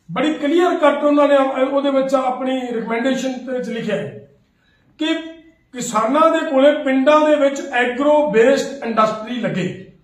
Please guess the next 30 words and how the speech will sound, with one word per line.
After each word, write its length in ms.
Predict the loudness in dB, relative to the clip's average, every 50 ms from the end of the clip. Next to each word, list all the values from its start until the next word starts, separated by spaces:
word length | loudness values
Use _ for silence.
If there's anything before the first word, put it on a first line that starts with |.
| _ _ _ _ _ _ _ _ _ -8 -6
ਅਗਰ 120 | -2 -2 -2 0
ਐਗਰੋ 320 | 0 -2 -2 2 4 4 4
ਬੇਸਡ 380 | 6 4 2 0 0 -6 -6
ਇੰਡਸਟਰੀ 400 | -4 0 2 2 0 0 -4 -6
ਲੱਗੇਗੀ 680 | -6 -4 -4 -2 -2 -2 -2 -2 -4 -4 -4 -8 -12 -14 -18 -20 _ _ -18
ਤਾਂ 80 | -16 -14 -12 -8 -4
ਅੰਦਾਜ਼ਾ 360 | 2 2 2 4 4 4 4
ਲਾ 120 | 4 2
ਕੇ 240 | 2 2 0 -2 -4
ਦੇਖਿਓ 560 | -4 -4 -4 -2 -2 -2 -4 -4 -8 -12 -18 -20 -20 _ _ -8
ਸਾਡੇ 320 | 0 2 4 6 6 6 6 6 2
ਪਿੰਡਾਂ 320 | -2 -2 0 0 2 2
ਦੇ 80 | 2 2
ਵਿੱਚ 160 | 0 0 -4
ਬੇਰੁਜ਼ਗਾਰ 800 | -4 -6 -2 2 2 2 2 2 0 0 2 2 2 2 2 -2
ਫਿਰਦੇ 260 | -6 -8 -4 -4 -4 -2
ਸਾਡੇ 340 | 0 0 0 2 2 0
ਨੌਜਵਾਨਾਂ 500 | 0 0 -4 -4 -2 -2 -2 -2 -2 -2
ਨੂੰ 160 | -4 -6 -6 -6
ਕਿੰਨਾ 220 | -6 -2 -2 0
ਰੁਜ਼ਗਾਰ 360 | 0 -2 0 2 2 2 2
ਮਿਲੇਗਾ 320 | 2 0 0 0 0 0 -2
ਜੀ? 220 | -2 -4 -10 -12 -12 -14 -20 -20 _ _ _ _ _ _ _ _ _ _ _ _ _ _ _ _ _ -4
ਔਰ 140 | -2 0 2
ਜਿਹੜੇ 220 | 2 2 2 2 2
ਸਾਡੇ, 360 | 0 0 0 2 2 0 2
ਜਿਹੜਾ 240 | 2 4 6 6 6
ਉਹਨਾਂ 200 | 6 6 6 4
ਨੂੰ 120 | 4 2
raw 220 | 2 4 4 4